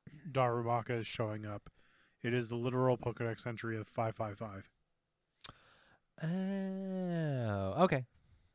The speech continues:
Speaker 2: I kinda wondered. I was like, "Why are Darumaka here?" 'Cause, like, that's a weird, weird Pokemon to select for the fifth anniversary,
Speaker 1: If they
Speaker 2: along
Speaker 1: were
Speaker 2: with
Speaker 1: gonna do
Speaker 2: everything
Speaker 1: the
Speaker 2: else.
Speaker 1: fifth and they were gonna go for number five, would have been Charmeleon.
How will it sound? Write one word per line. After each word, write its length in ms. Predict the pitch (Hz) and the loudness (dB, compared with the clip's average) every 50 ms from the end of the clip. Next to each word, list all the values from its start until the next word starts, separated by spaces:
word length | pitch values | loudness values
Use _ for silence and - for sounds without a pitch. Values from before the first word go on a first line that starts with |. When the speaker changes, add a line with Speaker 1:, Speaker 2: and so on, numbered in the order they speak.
| _ _ _ _ _ _ _ _ _ _ _ _ _ - - | _ _ _ _ _ _ _ _ _ _ _ _ _ 2 4
Speaker 2:
I 100 | 160 - | 6 8
kinda 240 | - 247 262 233 | 10 10 10 12
wondered. 280 | 165 165 165 147 117 107 | 12 12 12 12 12 10
I 60 | 107 | 10
was 100 | 110 107 | 8 8
like, 120 | 120 107 104 | 6 6 6
"Why 140 | 110 151 | 8 8
are 60 | 202 220 | 8 8
Darumaka 480 | 226 220 190 143 120 120 113 - 110 | 6 6 4 4 4 2 2 2 0
here?" 220 | 87 90 87 85 - | 0 0 -2 -2 -2
'Cause, 340 | - 107 90 - - - - - | -2 -4 -4 -4 -6 -10 -8 -2
like, 180 | - 101 101 - - | -2 -2 0 0 2
that's 240 | 104 107 - - - | 2 2 2 4 4
a 60 | 117 | 4
weird, 520 | 113 110 110 107 104 107 107 98 98 95 - _ _ _ - - _ _ _ _ _ _ _ _ _ _ _ _ _ _ _ _ _ _ _ - | 6 6 6 8 8 8 6 4 2 -4 -14 _ _ _ -20 -20 _ _ _ _ _ _ _ _ _ _ _ _ _ _ _ _ _ _ _ 6
weird 220 | 117 113 113 104 | 10 10 10 10
Pokemon 380 | - 107 107 101 104 98 95 92 | 12 10 10 10 8 4 4 2
to 60 | 92 | 2
select 300 | - - 92 87 87 - | 2 2 2 2 0 -2
for 120 | - 101 92 | -2 0 0
the 80 | 87 | 0
fifth 200 | - - 95 - | 0 0 0 2
anniversary, 560 | 98 90 90 85 90 90 - - - 85 85 - | 2 0 0 0 0 -2 -2 -2 -4 -4 -4 -4
Speaker 1:
If 100 | 123 117 | -4 2
they 80 | - 139 | 4 4
Speaker 2:
along 100 | 135 143 | 6 6
Speaker 1:
were 60 | 139 | 6
Speaker 2:
with 80 | 139 | 6
Speaker 1:
gonna 100 | 139 - 135 | 4 4 4
do 40 | 135 | 2
Speaker 2:
everything 120 | - - | 2 0
Speaker 1:
the 40 | 87 | 0
Speaker 2:
else. 80 | 87 92 | 0 2
Speaker 1:
fifth 260 | 127 127 131 - - | 2 2 2 0 -2
and 160 | 131 120 120 | -4 -2 -2
they 80 | 120 117 | -4 -4
were 100 | 117 117 | -4 -4
gonna 140 | 117 117 113 | -6 -6 -4
go 180 | 113 120 120 | -4 -4 -4
for 100 | - 131 | -4 -4
number 180 | 117 113 117 107 | -6 -6 -6 -4
five, 300 | - 123 117 120 117 107 | 0 0 2 2 0 -2
would 100 | 110 107 | -4 -8
have 60 | 107 | -6
been 140 | 101 110 107 101 | -6 -8 -8 -8
Charmeleon. 640 | - 113 113 110 113 110 110 110 107 107 107 107 | -8 -8 -8 -6 -6 -8 -6 -8 -8 -8 -10 -12